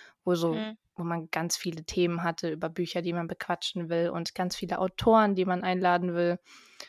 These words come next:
Speaker 1: Und klar, das war immer noch toll. Ich habe mich über jeden gefreut, der hier zu Besuch war und
Speaker 2: Mhm.
Speaker 1: aber leider habe ich irgendwann gemerkt, dass ich mich nur noch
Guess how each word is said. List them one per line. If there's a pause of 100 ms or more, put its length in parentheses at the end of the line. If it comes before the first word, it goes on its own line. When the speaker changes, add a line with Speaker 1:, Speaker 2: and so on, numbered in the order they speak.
(420)
Speaker 1:
Und
klar,
das
war
immer
noch
toll.
Ich
habe
mich
über
jeden
gefreut,
der
hier
zu
Besuch
war
und
Speaker 2:
Mhm. (680)
Speaker 1:
aber
leider
habe
ich
irgendwann
gemerkt,
dass
ich
mich
nur
noch